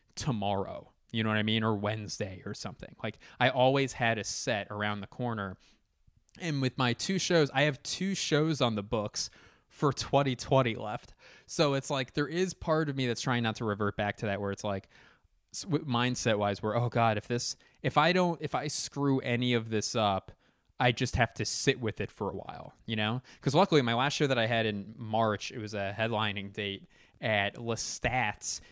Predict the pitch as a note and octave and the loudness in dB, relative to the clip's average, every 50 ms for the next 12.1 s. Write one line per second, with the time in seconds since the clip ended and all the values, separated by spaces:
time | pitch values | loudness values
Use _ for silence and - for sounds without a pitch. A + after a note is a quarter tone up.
0 | - _ B2 A2 - - - B2 A#2+ A#2+ A2+ G#2+ G#2+ A2 A#2 A2+ G#2+ G#2+ G2 G2+ | -16 _ -8 -6 -6 -2 0 0 2 2 2 2 4 4 4 4 4 2 0 0
1 | A2+ A#2 A2+ A2+ G#2+ A#2 G#2+ G#2+ A#2 A#2+ A#2 G2+ G#2 G2 F2+ G2+ G#2+ G2+ A2+ C3 | 0 0 0 0 0 -2 0 2 4 4 2 2 -2 -8 -10 -12 -6 0 4 6
2 | C#3+ D3 C#3 C3+ C3 C3 A#2+ A2 G#2 - - - C#3 C3 C3 B2+ B2 B2 - - | 6 8 8 6 4 4 2 0 -4 -6 -2 2 4 4 6 4 2 -2 -4 -2
3 | - B2+ A#2+ A2+ A2 G#2+ G2+ - - C#3+ B2+ - A#2+ G#2 G2+ G#2+ G#2 A2 A2 G#2 | 0 2 2 2 2 0 -6 -6 -6 -6 -6 -6 -10 -10 -8 -4 -4 -2 -2 -4
4 | - - _ A2 G#2+ G#2+ G#2 G#2 - - A#2 A2+ A2 G#2 - _ - A#2 A2+ A2 | -6 -10 _ -4 -4 -2 -4 -4 -4 -6 -4 -4 -4 -6 -8 _ -4 -2 0 0
5 | A2 - - A2 G#2 G2+ G#2 G2+ G2+ - - G#2+ G2+ G2+ G#2 G2+ G2 G2 G#2+ G2+ | 0 0 0 0 0 0 -2 -6 -6 -6 -4 -4 -4 -2 -2 -4 -4 -4 -6 -6
6 | G2 F#2+ - - - _ _ - C3+ D3+ D#3+ D#3 D3+ C3+ B2 G#2+ G#2+ G#2 G#2 G#2 | -6 -8 -10 -16 -20 _ _ -2 2 6 6 6 6 8 8 8 10 10 8 6
7 | G2+ - - - - - - - - - - C#3+ C#3+ C#3 C#3 C3+ C3 C#3 C#3+ C#3+ | 2 0 -6 -14 -20 -20 -20 -20 -8 -2 2 4 4 4 4 2 2 2 4 4
8 | C#3+ C#3+ D3 D3 D3+ D3+ D3+ - - - - - - - - - - - - _ | 6 6 4 2 2 2 0 0 0 -2 -8 -10 -10 -12 -12 -14 -16 -18 -16 _
9 | A#3 - - - - - - - - E3+ C#3+ E3 G3+ G#3+ D#3+ - C3+ C3+ C3+ C#3 | -16 -16 -16 -18 -18 -16 -14 -12 -8 2 6 8 8 8 8 6 4 4 4 4
10 | C#3+ C#3+ C3 D3 C#3 C3+ C3+ C3+ C3 C3 B2+ B2+ B2 A2+ - _ _ _ _ _ | 2 2 2 2 2 4 4 2 2 0 -2 -4 -6 -8 -12 _ _ _ _ _
11 | _ _ _ _ _ _ _ _ _ _ _ _ - - - F3 E3 D3+ D3 C#3+ | _ _ _ _ _ _ _ _ _ _ _ _ -6 0 4 6 6 6 6 4
12 | C3+ | 2